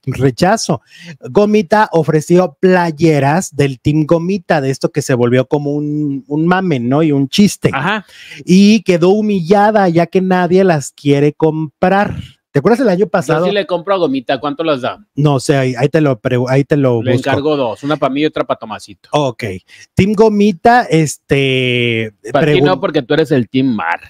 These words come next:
Speaker 1: Sí, no, no, a mí no me la, a mí no me la andes regalando. Ah, de hecho, ¿sabes qué? Me encargué una de gala.
Speaker 2: ¿A poco?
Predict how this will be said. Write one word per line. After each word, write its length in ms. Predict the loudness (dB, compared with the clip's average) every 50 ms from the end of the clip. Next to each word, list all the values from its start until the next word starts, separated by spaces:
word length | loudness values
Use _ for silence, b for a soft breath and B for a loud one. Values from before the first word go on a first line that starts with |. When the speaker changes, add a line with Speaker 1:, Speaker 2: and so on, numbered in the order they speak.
| _ _ _ _ _ _ _ -4
Speaker 1:
Sí, 220 | 0 2 2 2
no, 160 | 2 0 -2
no, 120 | -2 0 -2
a 40 | -2
mí 120 | -2 -2
no 120 | 0 0 0
me 120 | 0 0
la, 100 | 0 0
a 20 | 0
mí 120 | 0 0
no 80 | 2 2
me 80 | 2
la 60 | 2
andes 120 | 0 0 0
regalando. 380 | 0 0 2 0 0 -2 -2 0
Ah, 180 | 0 0 2
de 120 | 2 0 0
hecho, 180 | -2 -4 -6
¿sabes 300 | -4 -4 -2 -2 -4 -4
qué? 160 | -2 -2 0 0
Me 100 | 0 -2
encargué 360 | -2 0 -2 0 0 0 0
una 260 | 0 2 2 2 2
de 100 | 2 2
gala. 340 | 2 2 2 2 0 -2 -4 _ _ _ -8
Speaker 2:
¿A 120 | -8 -8
poco? 360 | -6 -8 -8 -6 -6 -6 -8